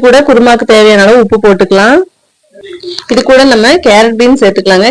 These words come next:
கேரட் பீன்ஸ் பாத்தீங்கன்னா நல்லா கழுவி பொடி பொடியா அரிஞ்சு வச்சிருக்கேன், அதுவும் ஆட் பண்ணிக்கலாம். ஒரு குறிப்பிட்ட வயசுக்கு மேல உருளைக்கிழங்கு வந்து ஒரு சிலருக்கு சேராதுங்க. அவங்கெல்லாம் வந்து இந்த மாதிரி செய்-, ட்ரை பண்ணீங்கன்னா நம்மளும் எல்லாரும் மாதிரியும்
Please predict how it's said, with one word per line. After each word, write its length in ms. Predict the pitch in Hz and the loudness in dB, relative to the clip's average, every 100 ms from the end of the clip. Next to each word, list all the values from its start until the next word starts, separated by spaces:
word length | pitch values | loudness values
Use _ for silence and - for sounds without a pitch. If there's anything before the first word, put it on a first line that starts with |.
| 269 | 0
கேரட் 240 | 214 220 | 0 0
பீன்ஸ் 220 | 240 254 214 | -2 -2 -2
பாத்தீங்கன்னா 340 | 196 190 247 302 | -2 0 0 0
நல்லா 160 | 190 220 | 0 0
கழுவி 260 | 190 190 233 285 | 0 0 0 0
பொடி 120 | 202 | 0
பொடியா 240 | 202 202 202 | 0 2 2
அரிஞ்சு 220 | 185 190 | 0 -2
வச்சிருக்கேன், 480 | 180 180 170 208 320 381 - - - 196 | -4 -6 -4 -2 -2 -4 -14 -20 -6 0
அதுவும் 240 | 214 220 | 2 2
ஆட் 160 | 196 196 | 0 0
பண்ணிக்கலாம். 460 | 196 190 196 226 339 440 - _ _ _ _ _ - - - - _ 254 | 0 0 0 0 0 -4 -12 _ _ _ _ _ -20 -20 -18 -18 _ -2
ஒரு 80 | 247 | 0
குறிப்பிட்ட 280 | 247 240 247 240 | 0 0 0 2
வயசுக்கு 280 | 262 - 254 | 0 0 -2
மேல 220 | 220 254 285 | 0 2 2
உருளைக்கிழங்கு 440 | 226 226 226 214 208 | 2 0 0 0 0
வந்து 160 | 269 226 | 2 2
ஒரு 60 | 208 | 2
சிலருக்கு 320 | 208 220 254 208 | 0 0 0 0
சேராதுங்க. 480 | 196 196 190 190 269 214 | 2 2 2 2 0 0
அவங்கெல்லாம் 380 | 196 202 220 | 0 0 0
வந்து 160 | 208 247 | 2 0
இந்த 120 | 214 208 | 0 0
மாதிரி 140 | 226 233 | 0 0
செய்-, 160 | 202 185 | -2 0
ட்ரை 120 | 190 196 | 0 0
பண்ணீங்கன்னா 340 | 196 185 208 285 - _ _ - - | 0 0 0 0 -2 _ _ -16 -4
நம்மளும் 300 | 240 247 262 214 | 0 2 2 2
எல்லாரும் 280 | 220 226 208 | 2 2 2
மாதிரியும் 280 | 208 359 | 2 2